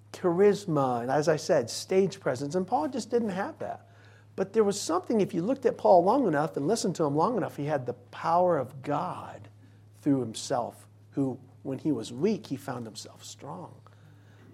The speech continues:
Paul had the power of God, though it didn't look like on the surface man's power. So here's my point.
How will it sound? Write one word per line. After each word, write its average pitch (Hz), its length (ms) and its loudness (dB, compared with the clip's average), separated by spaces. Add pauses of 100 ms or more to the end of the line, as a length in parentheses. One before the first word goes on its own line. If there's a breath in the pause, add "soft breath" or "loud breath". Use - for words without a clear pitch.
(180 soft breath)
Paul 247 300 6
had 202 380 2
the 139 80 -4
power 180 440 2
of 135 160 -2
God, 156 360 6
though 135 140 2
it 120 120 -4
didn't 208 320 0
look 190 360 0
like 143 280 -2
on 147 160 -4
the 127 80 -6
surface - 560 -6 (360 soft breath)
man's 165 420 -2
power. 107 280 -8
So 185 160 4
here's 233 240 0
my 202 140 2
point. 120 280 -6